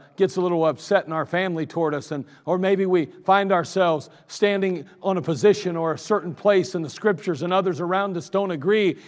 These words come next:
and we find ourselves shrinking. Elijah was on the run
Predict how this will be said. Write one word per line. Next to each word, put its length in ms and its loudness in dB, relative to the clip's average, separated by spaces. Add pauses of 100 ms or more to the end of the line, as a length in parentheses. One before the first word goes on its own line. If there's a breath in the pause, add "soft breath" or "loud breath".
and 80 -2
we 100 4
find 280 2
ourselves 360 -2
shrinking. 720 -2 (4000)
Elijah 680 -2
was 160 -12
on 200 -2
the 100 -2
run 440 -2